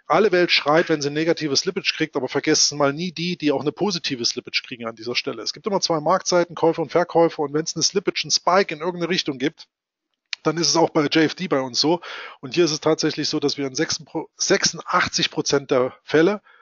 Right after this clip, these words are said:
eine durchschnittliche oder positive Slippage ausweisen. Und wir geben die Slippage auch weiter. Es gibt durchaus Broker, die hier die Slippage eingraben, positiver Natur, ja, sich sozusagen, sofern sie überhaupt am realen Markt ausführen, ähm, die gar nicht an den Kunden weitergeben.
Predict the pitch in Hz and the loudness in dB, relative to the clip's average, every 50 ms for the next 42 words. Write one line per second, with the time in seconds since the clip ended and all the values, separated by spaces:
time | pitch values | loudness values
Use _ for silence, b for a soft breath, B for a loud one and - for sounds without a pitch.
0 | b b b b b b 131 - 147 175 226 208 - - 196 196 - 196 175 - | b b b b b b -2 2 4 4 6 4 2 2 0 -2 0 0 0 2
1 | 185 170 - - 202 220 - 180 - - 175 190 175 160 156 - 170 165 151 143 | 0 0 2 2 2 2 2 0 0 -2 -6 -4 -4 -4 -4 -4 -4 -2 -2 -2
2 | - - 160 156 - - - 135 127 120 - - 120 117 113 120 127 127 123 120 | 0 0 -2 -4 -4 -4 -4 -4 -4 -4 -2 -2 -2 -2 -2 -4 -8 -10 -6 -4
3 | 156 175 - 175 170 160 147 135 120 - - - 170 - 165 - - 135 127 - | -4 -2 0 0 -2 -2 -4 -4 -2 -2 0 0 0 0 0 -2 -2 -4 -4 -4
4 | 120 123 127 156 190 - - 120 - - - - - - 175 - _ - 160 156 | -4 -2 0 2 2 2 0 -4 -6 -6 -12 -12 -10 -8 -10 -8 _ 0 2 2
5 | 151 156 147 143 - - - - 127 151 175 175 175 160 151 147 131 - 165 165 | 2 2 2 0 0 -2 -2 0 2 4 4 4 2 0 -2 -2 -4 -2 -4 -4
6 | 151 156 - - - 156 - 143 - - - 151 160 - - - 170 170 180 190 | -2 -2 -4 -4 -4 -4 -4 -4 -4 -4 -2 -2 -2 -2 -2 0 2 4 4 4
7 | 190 202 180 B B B B B B B - 170 185 170 180 - - 185 170 180 | 2 -2 -10 B B B B B B B -4 -2 -2 -2 -2 -4 -4 -2 -2 0
8 | 175 180 175 - - 214 233 240 180 139 156 185 170 - - - - - 160 - | 0 0 0 -2 -2 -2 -2 0 2 2 2 2 2 0 -4 -8 -6 -2 -2 -2
9 | - 160 156 - - 147 151 147 143 135 117 123 - 139 147 147 123 120 123 127 | -2 -2 -4 -2 2 2 2 2 0 -2 -6 -6 -2 -2 -2 -2 0 0 2 2
10 | 139 - - 131 120 117 _ - 131 117 127 135 135 135 143 156 151 139 139 135 | 2 0 -4 -8 -8 -10 _ -10 -4 0 2 4 6 6 4 4 2 2 2 2
11 | 131 - - - 170 214 240 - - - - - 135 135 151 185 196 185 B B | 2 0 0 2 4 4 4 2 0 -2 -2 -2 0 2 2 0 0 -4 B B
12 | B B B B B B B B 143 143 139 139 - 160 156 147 151 151 151 139 | B B B B B B B B -2 -2 -2 -2 -4 -4 0 0 0 2 2 0
13 | 147 139 135 117 - 196 202 196 - 143 127 123 127 139 170 156 151 165 170 170 | -2 -2 -2 -4 -6 -6 -6 -6 -4 0 2 2 4 2 2 0 2 2 0 0
14 | 185 185 | -2 -6